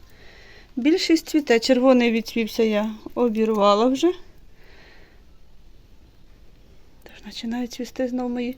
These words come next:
калачики в хаті. Ось малиновий буде цвісти. Це фіолетовий. І ось такий рожевий. Це теж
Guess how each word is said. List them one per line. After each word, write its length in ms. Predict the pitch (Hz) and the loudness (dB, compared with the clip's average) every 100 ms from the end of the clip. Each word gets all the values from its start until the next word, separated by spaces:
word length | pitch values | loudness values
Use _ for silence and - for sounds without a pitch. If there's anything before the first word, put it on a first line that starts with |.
| - - - - - | -14 -20 -20 -20 -18
калачики 600 | - 262 254 240 285 285 277 | -8 -8 -6 -8 -10 -10 -12
в 40 | |
хаті. 380 | - 277 269 277 - - - - - - - - - - - | -12 -14 -14 -16 -18 -20 -20 -20 -20 -20 -20 -20 -20 -18 -10
Ось 220 | 214 - | -10 -8
малиновий 500 | 214 202 233 247 285 | -6 -4 -4 -2 -4
буде 260 | 285 302 311 | -4 -2 -4
цвісти. 600 | - 320 311 - 339 330 - - - - - - - - - - - - - - | -2 -2 -2 -2 -2 -2 -6 -20 -20 -20 -20 -20 -20 -20 -20 -20 -20 -20 -20 -8
Це 140 | - 240 | -2 -2
фіолетовий. 920 | - 240 220 196 202 - 262 320 330 - - - - - - - - - - - - - - | 0 2 4 2 0 -2 0 0 -2 -8 -20 -20 -20 -20 -20 -20 -20 -20 -20 -20 -20 -18 -10
І 80 | |
ось 100 | 240 | -10
такий 300 | - - 240 | -10 -12 -8
рожевий. 560 | 247 240 240 - 226 - - - - - - - - - - - - - - - - - | -8 -8 -12 -14 -16 -16 -20 -20 -20 -20 -20 -20 -20 -20 -20 -20 -20 -20 -20 -20 -20 -20
Це 120 | 214 | -12
теж 400 | - 254 277 | -2 -2 -2